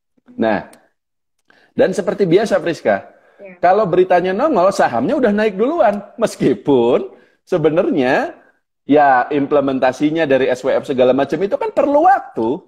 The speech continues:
Speaker 2: Ah.
Speaker 1: Jadi apa namanya, duit berapa miliar dolar itu kan nggak, nggak,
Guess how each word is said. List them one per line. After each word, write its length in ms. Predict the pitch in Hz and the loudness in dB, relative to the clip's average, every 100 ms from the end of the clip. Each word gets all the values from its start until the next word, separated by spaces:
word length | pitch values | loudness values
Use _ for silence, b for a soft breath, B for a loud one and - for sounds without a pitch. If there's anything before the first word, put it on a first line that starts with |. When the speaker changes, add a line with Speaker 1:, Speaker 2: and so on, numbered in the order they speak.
| _ _ _ _ _ | _ _ _ _ _
Speaker 2:
Ah. 320 | 190 196 - 120 | -20 -20 -18 -2
Speaker 1:
Jadi 240 | 139 160 | 2 4
apa 160 | 170 165 220 | 2 0 -2
namanya, 320 | 208 262 285 | -2 -2 0
duit 320 | 196 208 220 | 4 4 2
berapa 400 | 151 151 156 175 | -2 0 2 0
miliar 320 | 185 190 196 | 0 2 2
dolar 320 | 170 208 220 | 2 0 2
itu 160 | 233 440 | 0 -4
kan 160 | 440 403 | -4 0
nggak, 480 | 170 123 - - | 0 -2 -8 -8
nggak, 220 | 156 147 | 0 0